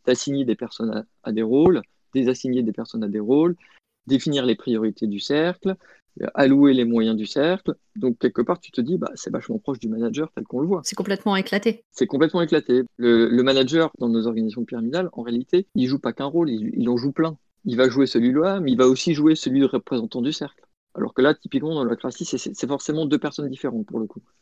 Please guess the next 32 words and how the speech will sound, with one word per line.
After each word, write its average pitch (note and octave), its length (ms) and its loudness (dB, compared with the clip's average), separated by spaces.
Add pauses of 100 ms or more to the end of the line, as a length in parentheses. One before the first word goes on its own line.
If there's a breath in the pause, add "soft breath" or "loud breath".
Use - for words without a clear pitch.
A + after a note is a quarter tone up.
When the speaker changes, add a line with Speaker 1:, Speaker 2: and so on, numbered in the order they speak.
(260)
Speaker 1:
Ça - 80 -8
peut A#2+ 120 0
pas C#3+ 100 4
être D3+ 80 4
la D3+ 120 4
même. B2 180 -2
Donc, G#2+ 160 -4
Speaker 2:
D'accord. B2 80 4
Speaker 1:
la, A#2+ 220 4
la B2 80 6
dichotomie D3+ 500 4
dont C3+ 100 -2
je - 80 -10
t'ai A#2+ 100 -4
parlé, D3 360 2
là, F3+ 180 -2
la, A#2 180 -6 (220 soft breath)
on B2 80 -2
va A#2+ 60 2
dire C3 100 4
la A#2 80 0
schizophrénie D3+ 600 2 (160)
Speaker 2:
<laughs> A#3 180 2
Speaker 1:
en, C#3 120 0
en C#3 200 0
holacratie, C3 580 2
quelque - 220 -2
part, F3 220 0
on, C#3 180 -2
on, B2 160 -2
on C3 100 0
l'évite. D3 380 4